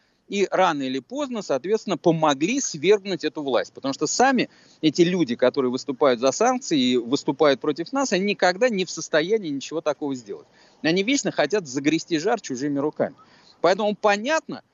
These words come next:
что легче всего как раз, э, бить сюда,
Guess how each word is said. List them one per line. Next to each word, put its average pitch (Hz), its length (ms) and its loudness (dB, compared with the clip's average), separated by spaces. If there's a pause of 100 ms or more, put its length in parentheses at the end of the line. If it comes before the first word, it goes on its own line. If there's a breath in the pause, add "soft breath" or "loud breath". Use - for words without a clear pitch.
(160)
что - 200 0
легче 185 420 -2
всего 208 420 -6
как 147 240 2
раз, 156 480 2 (100)
э, 120 100 -8
бить 156 340 -6
сюда, 190 520 2